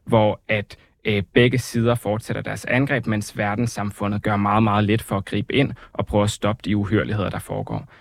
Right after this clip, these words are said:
Øh, så jeg er meget bekymret over den her gang, hvor langt det kommer til at gå. Typisk kan man sige, så det, der har været det afgørende for, at det er stoppet, har været, at særligt U S A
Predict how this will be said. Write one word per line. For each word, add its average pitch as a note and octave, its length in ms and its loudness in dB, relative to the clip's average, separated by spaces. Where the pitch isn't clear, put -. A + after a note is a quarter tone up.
Øh, G2 200 0
så F#2+ 120 0
jeg G#2+ 100 6
er G#2+ 40 2
meget A2 180 4
bekymret B2+ 480 0
over G2 200 0
den D#3+ 280 2
her A#2+ 160 -2
gang, G#2 260 -4
hvor A2 100 -4
langt G#2+ 280 -2
det A2+ 80 -4
kommer G2+ 200 -4
til - 160 -6
at G#2 100 -4
gå. C#3 220 -2
Typisk D3 400 2
kan G#2 120 2
man G2+ 120 2
sige, G#2+ 240 -2
så G#2+ 100 -4
det, A#2 160 2
der A#2 60 4
har A2 120 0
været G2 340 0
det G#2+ 60 4
afgørende G#2+ 520 2
for, G2+ 300 -4
at G2+ 140 -6
det G#2 80 0
er G2 80 0
stoppet, D3 400 2
har A#2+ 100 0
været, G2+ 380 0
at G#2 180 -6
særligt A2+ 400 2
U G#2+ 140 -2
S - 140 -6
A B2+ 160 2